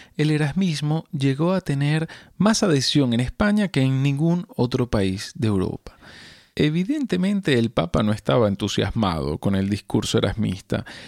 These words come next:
y presionó para que fuese considerado herético. Pero estamos en el Renacimiento, sumergidos en el, en el humanismo.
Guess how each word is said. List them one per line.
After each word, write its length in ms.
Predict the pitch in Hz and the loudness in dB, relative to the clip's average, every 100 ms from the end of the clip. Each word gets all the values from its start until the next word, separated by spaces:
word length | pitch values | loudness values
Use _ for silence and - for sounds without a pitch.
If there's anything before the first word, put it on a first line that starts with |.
| - | -6
y 140 | 208 220 | -2 -2
presionó 920 | - 214 240 - 185 147 120 101 156 - | 0 0 2 2 0 2 2 0 -4 -4
para 240 | - 156 160 | 0 0 0
que 120 | 190 | -4
fuese 380 | - - 120 120 | -4 -2 -2 -2
considerado 840 | 160 160 101 101 117 117 120 - - | -2 -2 0 0 2 2 0 -4 -4
herético. 720 | 107 101 92 95 - 98 98 _ - - - - - - - - _ _ _ _ | -2 -2 -2 -6 -4 -6 -6 _ -20 -20 -20 -20 -20 -20 -20 -20 _ _ _ _
Pero 380 | - 240 247 - _ | 0 2 0 -4 _
estamos 800 | - 160 - 226 233 240 220 - - - | -4 -4 0 0 2 2 0 -4 -8 -10
en 160 | 131 | -2
el 140 | 139 123 | 0 0
Renacimiento, 1000 | 127 123 - 127 131 113 98 - 139 127 - - 131 | 0 0 -2 0 2 0 -2 -10 -12 -14 -16 -18 -14
sumergidos 720 | 131 165 156 151 226 226 - | -2 0 0 0 2 2 2
en 80 | 143 | 0
el, 300 | 123 123 120 | 2 2 0
en 160 | 127 127 | -2 0
el 140 | 135 | 2
humanismo. 720 | 131 123 131 104 110 90 107 | 2 2 0 -2 -6 -8 -8